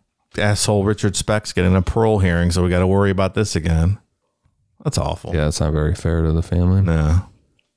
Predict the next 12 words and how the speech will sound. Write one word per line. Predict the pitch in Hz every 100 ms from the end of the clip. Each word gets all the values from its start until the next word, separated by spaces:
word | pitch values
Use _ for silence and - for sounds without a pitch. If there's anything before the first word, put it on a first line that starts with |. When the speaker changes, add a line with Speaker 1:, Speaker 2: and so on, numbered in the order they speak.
| _ _ _
Speaker 2:
I | -
think | - 185
the, | -
one | 78 73
of | 113 92
the, | 67 58
the | -
most | 82 76 -
shocking | 90 87 85 71
things | 76 80 78
about | 62 73 78
him | - 69 69